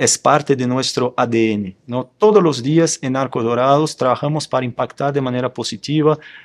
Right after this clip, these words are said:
las personas que trabajan con nosotros, las comunidades donde estamos presentes y, por supuesto, el planeta.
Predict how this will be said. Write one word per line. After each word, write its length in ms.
las 160
personas 480
que 100
trabajan 280
con 100
nosotros, 640
las 200
comunidades 760
donde 180
estamos 300
presentes 640
y, 100
por 160
supuesto, 580
el 140
planeta. 540